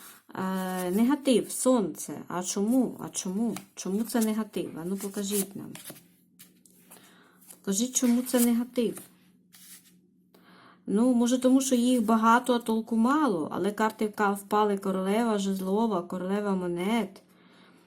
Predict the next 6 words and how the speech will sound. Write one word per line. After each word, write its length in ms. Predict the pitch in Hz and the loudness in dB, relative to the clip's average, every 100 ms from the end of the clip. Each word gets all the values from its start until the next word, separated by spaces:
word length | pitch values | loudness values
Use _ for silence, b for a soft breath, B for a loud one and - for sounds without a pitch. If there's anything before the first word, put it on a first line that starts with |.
| b - - | b -14 -6
Е, 540 | 180 185 185 180 175 175 | -4 -4 -4 -4 -4 -6
то 240 | - 196 226 | -2 -2 0
получається, 840 | 208 196 196 247 233 240 233 220 | -2 -2 0 2 4 2 0 -4
що 180 | - 202 | -4 -4
дуже 320 | 214 226 226 | -2 0 0
багато, 800 | 208 208 226 233 226 226 220 | 0 4 4 4 0 2 0